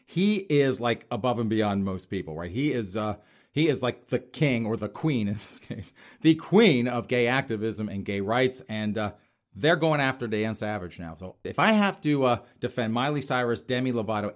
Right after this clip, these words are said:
and Dan Savage, White Boy Malcolm X, I'm going to the roof of this house and I'm gonna throw <laughs> myself right off it. That's what kind of mood I'm in. Anyway, let's go ahead and dig in.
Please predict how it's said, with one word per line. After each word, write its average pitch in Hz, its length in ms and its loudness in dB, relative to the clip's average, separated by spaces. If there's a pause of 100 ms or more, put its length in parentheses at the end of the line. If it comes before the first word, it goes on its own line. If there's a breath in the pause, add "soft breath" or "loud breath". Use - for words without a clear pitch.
and 143 260 0
Dan 113 260 -2
Savage, 110 400 -4
White 95 200 -6
Boy 104 80 -6
Malcolm 95 260 -8
X, 98 120 -8
I'm 101 120 -10
going 117 240 -4
to 104 80 -10
the 98 80 -6
roof 127 300 -2
of 95 200 -12
this 95 160 -8
house 135 280 -6
and 104 80 -8
I'm 98 60 -4
gonna 85 120 -12
throw 127 240 -8
<laughs> - 40 -20
myself - 360 -16
right 98 160 -8 (140)
off - 160 -16
it. - 220 -20 (360 loud breath)
That's 151 280 0
what 135 100 -6
kind 131 140 0
of 120 60 0
mood 110 180 0
I'm 87 200 -6
in. 107 220 -16 (800)
Anyway, 127 240 0
let's 113 160 -6
go 120 140 0
ahead 104 180 -4
and 92 140 -4
dig 98 200 -4
in. 127 280 0